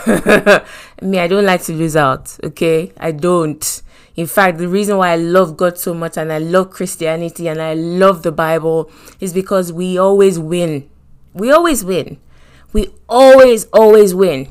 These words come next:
God is not the kind that will say, "Okay, sacrifice this," and then you just, that's the end of it. No, never. Never, never.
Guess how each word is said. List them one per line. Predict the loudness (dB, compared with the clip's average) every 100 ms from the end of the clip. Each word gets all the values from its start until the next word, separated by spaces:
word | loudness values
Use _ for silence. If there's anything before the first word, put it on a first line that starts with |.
| -10
God | -2 0 0
is | -2
not | -2 -4
the | -6
kind | -8 -6 -4
that |
will | -6
say, | -2
"Okay, | -2 0 -4
sacrifice | -4 -6 -2 2 2 2
this," | 2 2
and | -2 -2
then | -2 -4
you | -2
just, | 0 0 -2 -16 -12
that's | 0 2 2
the | -2 -4
end | -2 -4
of | -6
it. | -6 -8 -12 -8
No, | -6 -4 -6 -4
never. | -4 -4 -8 -12 -20 -20 -20 -20 -20 _ _ _
Never, | -2 2 2 0 -6 -8 -20 -4
never. | 0 2 0 -4